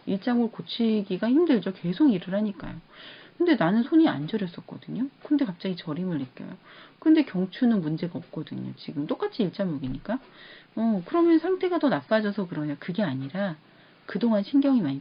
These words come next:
눌려 있었던 거죠. 음, 저는 그냥 좋은 증상으로 보고요. '내가 조-, 건강해지는구나.'라고, 어, 하고 있어요.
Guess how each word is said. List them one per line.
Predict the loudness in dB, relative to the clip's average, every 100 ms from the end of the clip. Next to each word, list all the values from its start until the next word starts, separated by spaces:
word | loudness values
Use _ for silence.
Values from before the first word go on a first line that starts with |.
| -8
눌려 | -8 -8
있었던 | -12 -16 -14
거죠. | -14 -18 -20 _ -20 -20 -20 -20 -16 -8
음, | -6 -4 -4 -6 -4
저는 | 4 4
그냥 | 6 4
좋은 | 2 4 6
증상으로 | 6 4 2 0 -2
보고요. | -6 -8 -2 0 0
'내가 | 0 -4 -4
조-, | -6
건강해지는구나.'라고, | -8 -4 0 4 4 2 -2 -2 -4 -4 -6 -6 -4 -4 -6 -20 -20 _ _ -10
어, | -8 -6
하고 | -4 -4 -4
있어요. | -8